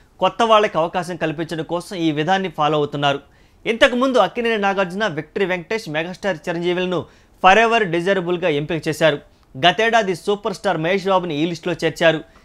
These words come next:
ఈ క్రమంలో ఇప్పుడు లేటెస్ట్గా హైదరాబాద్ టైమ్స్ forever desirable జాబితాలో ప్రభాస్ని చేర్చారు. అంటే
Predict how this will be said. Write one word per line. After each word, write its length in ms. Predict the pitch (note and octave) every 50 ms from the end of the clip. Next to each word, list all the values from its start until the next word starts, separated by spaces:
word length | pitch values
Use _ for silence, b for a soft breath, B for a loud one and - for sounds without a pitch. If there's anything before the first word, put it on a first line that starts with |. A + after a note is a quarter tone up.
| b b b
ఈ 80 | E3 G#3+
క్రమంలో 440 | G#3 A#3 A#3 A#3 A3 G#3+ G#3+ A3 A3
ఇప్పుడు 260 | G3+ G3 - F#3+ E3
లేటెస్ట్గా 540 | D3+ D3 F3 F3+ G#3 G3 - - F#3 G3 F#3
హైదరాబాద్ 500 | D3+ C#3 D#3+ F3 G3 G3 F3+ F#3 F3+ E3+ -
టైమ్స్ 240 | F3+ F3+ G#3 G3+ - - b b b b b -
forever 300 | F#3+ G3+ A3 A#3+ B3 B3 A3+ F#3+ F#3
desirable 420 | G3+ F#3+ G3 G3+ G3 F3 F3+ F3
జాబితాలో 480 | D#3 C#3 D#3+ E3 F3 E3 F#3+ F3+ F3+ F3+
ప్రభాస్ని 480 | F3 - D3 C#3 D#3+ F3+ E3 E3 E3 D3 -
చేర్చారు. 360 | E3 D#3+ - - E3 D3+ D3+ - - _ b b b b
అంటే 420 | D3 F#3 G3 - A#3 G3+ C#3 -